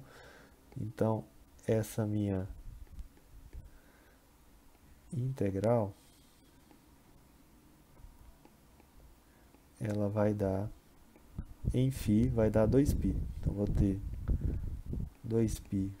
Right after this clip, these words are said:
vezes a carga, dividido por quatro π epsilon zero, e vai sobrar a integral em seno de θ,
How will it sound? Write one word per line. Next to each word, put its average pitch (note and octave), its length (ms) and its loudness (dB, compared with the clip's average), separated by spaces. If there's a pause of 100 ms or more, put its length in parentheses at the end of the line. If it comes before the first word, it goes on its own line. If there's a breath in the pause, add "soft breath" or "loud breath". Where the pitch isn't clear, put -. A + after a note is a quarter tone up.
(140)
vezes G2 240 -4
a A2+ 80 2
carga, A2+ 640 4 (340)
dividido G#2+ 300 0
por G#2+ 160 -2 (140)
quatro A#2+ 520 6 (120)
π G2 240 0 (1000 soft breath)
epsilon A2+ 500 -4
zero, A#2+ 400 6 (360 loud breath)
e B2 60 -2
vai A2+ 200 2
sobrar A2 420 2
a A2+ 40 2
integral A2+ 600 4
em B2 180 0 (1120 soft breath)
seno B2 400 0
de D#3 120 -2
θ, F#2 280 0